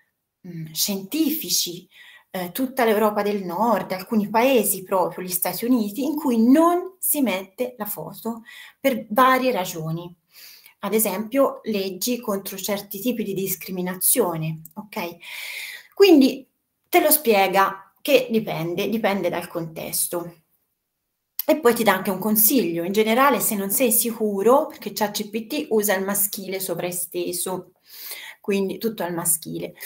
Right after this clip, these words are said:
dovresti includere una foto del C V, è una buona idea, insomma, e va bene, ok? Ora non vi voglio stare tanto,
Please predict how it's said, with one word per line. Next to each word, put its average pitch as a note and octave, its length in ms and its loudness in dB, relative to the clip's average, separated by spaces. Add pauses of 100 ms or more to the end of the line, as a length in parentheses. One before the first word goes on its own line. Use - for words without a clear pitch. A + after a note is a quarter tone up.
(220)
dovresti D4 480 6
includere A3 560 4
una F3+ 160 -2
foto E3+ 1200 -4
del F3 160 -6
C E4+ 300 0
V, E4+ 220 4
è B3+ 60 6
una F#3 160 0
buona G3 260 0
idea, A3+ 680 2
insomma, G#3+ 440 2
e C#4+ 120 2
va - 120 -4
bene, - 460 -8
ok? F3 380 -2
Ora F3 120 -6
non F3+ 140 -6
vi F#3 80 -6
voglio F3+ 240 -2
stare E3+ 460 -4
tanto, - 360 -16